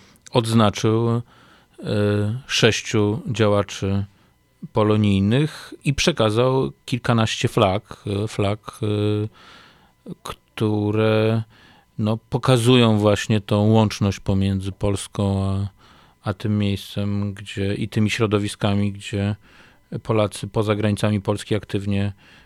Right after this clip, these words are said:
e, pracują. W tych uroczystościach brał udział ksiądz, e, proboszcz parafii świętego Ferdynanda, ksiądz proboszcz Torba i on taką flagę z rąk pana prezydenta otrzymał.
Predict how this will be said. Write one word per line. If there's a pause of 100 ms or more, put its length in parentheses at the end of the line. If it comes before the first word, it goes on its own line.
(180)
e,
pracują.
W
tych
uroczystościach
brał
udział (920)
ksiądz,
e,
proboszcz (300)
parafii
świętego
Ferdynanda,
ksiądz
proboszcz (160)
Torba (480)
i
on
taką
flagę
z
rąk
pana
prezydenta (240)
otrzymał.